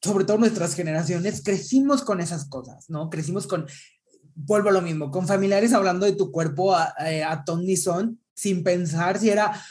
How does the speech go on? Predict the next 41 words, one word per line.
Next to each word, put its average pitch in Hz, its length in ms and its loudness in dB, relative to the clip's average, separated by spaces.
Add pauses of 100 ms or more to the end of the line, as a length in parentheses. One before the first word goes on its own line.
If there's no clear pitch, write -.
(140)
positivo 196 560 2
o 208 80 4
negativo 175 480 0
lo 180 180 4
que, 151 200 -8
lo, 151 240 -4
lo 160 200 0
que 160 100 -4
podían 151 460 -6
llegar 151 300 -2
a 139 80 -4
decir, 135 340 -6
¿no? 131 160 -8
Hablaban 160 440 -2
porque 143 420 -4 (260)
como 208 300 2
que 202 180 2
creían 190 260 4
que 196 80 0
era 208 100 0
como 196 200 2
su 233 220 6
derecho 190 680 4
opinar 160 560 0
sobre, 160 600 0 (440)
pues, 170 140 -4
sobre 175 160 0
tu - 180 -6
cuerpo, 151 360 0
¿no? 156 200 -2
Y 190 60 0
creo 190 180 0
que 208 80 2
al 196 80 2
final 175 260 -2
de 180 100 -2
cuentas 180 420 -2 (880)
uno 233 360 4
tarda 202 720 2
muchos 185 380 -2
años 165 580 -2